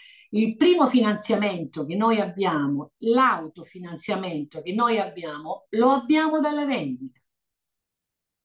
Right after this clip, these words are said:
Quindi quando noi sentiamo dire il nostro team, eh, guarda che noi diciamo al nostro team, "Bisogna raggiungere il manager nei primi dieci giorni",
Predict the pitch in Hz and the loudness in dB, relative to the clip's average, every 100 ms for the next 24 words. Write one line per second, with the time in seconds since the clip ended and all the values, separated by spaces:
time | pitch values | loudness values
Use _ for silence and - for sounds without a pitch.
0 | _ _ _ _ - 320 247 196 196 - | _ _ _ _ -6 0 0 -2 -8 0
1 | 339 359 285 262 302 269 226 - 277 226 | 2 4 4 4 2 0 -2 2 2 2
2 | 214 247 208 214 226 - 196 190 196 185 | 2 2 4 2 -2 -2 -8 -6 -4 -2
3 | 170 160 - _ _ _ _ _ - 220 | 0 -2 -6 _ _ _ _ _ 0 2
4 | 196 185 180 196 240 233 226 214 208 214 | 4 0 -4 -2 -2 -2 -8 -8 -10 -8
5 | 208 226 262 226 - 247 240 214 202 - | -4 2 2 2 -2 -2 -2 -4 -6 -8
6 | 196 208 185 180 - - 214 220 269 254 | -8 -6 -4 -6 -8 -4 -2 2 4 4
7 | 233 202 175 214 220 208 196 185 185 - | 4 0 -2 0 0 0 -2 -2 -4 -6
8 | _ _ _ _ 226 233 226 190 185 180 | _ _ _ _ -4 -2 0 2 2 0
9 | _ 208 208 196 156 147 143 156 139 - | _ -2 0 0 -2 -6 -8 -10 -10 -4
10 | 226 247 262 277 233 208 220 180 160 175 | 2 2 6 4 4 2 -2 -4 -6 -2
11 | 170 147 139 143 147 | 0 0 -4 -6 -8